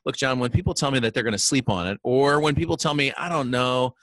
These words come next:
I'm not too sure,' usually what that means is there's one to two questions that I haven't answered for you. So why don't we just get to those questions? That way we can get moving forward on a deal, okay?" And at that point,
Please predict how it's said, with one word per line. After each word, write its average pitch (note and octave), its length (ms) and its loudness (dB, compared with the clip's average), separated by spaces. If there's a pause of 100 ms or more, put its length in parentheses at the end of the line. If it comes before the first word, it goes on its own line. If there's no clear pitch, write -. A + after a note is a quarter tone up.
(280)
I'm A2+ 420 0
not B2+ 280 -2
too B2 200 -2
sure,' G#2+ 400 -2
usually D#3 400 0
what C#3 200 2
that A2+ 160 0
means G#2+ 320 -4
is G2 100 -8
there's G#2 220 -6
one A#2 220 -4
to C#3 80 -14
two C3 200 -6
questions G#2 520 -4
that G2+ 200 -4
I A#2 140 -2
haven't C3 240 -2
answered G#2+ 440 -4
for D3 140 -6
you. D#3 240 -2 (320)
So - 140 -4
why A3 100 0
don't D#4 80 -2
we E4+ 80 2
just E4+ 180 -4
get G#3+ 120 -2
to A3+ 100 -8
those F#3+ 160 0
questions? D3 380 -2
That B2+ 140 0
way C3+ 140 2
we C3+ 100 -2
can B2+ 120 -4
get A#2+ 160 -2
moving A2+ 320 -4
forward G#2+ 280 -2
on F#2+ 140 -4
a F#2 60 -8
deal, F2 260 -8 (220)
okay?" A2+ 280 -4 (480)
And B2+ 360 -2 (280)
at C3+ 220 -4
that G3 240 -2
point, C#3+ 380 0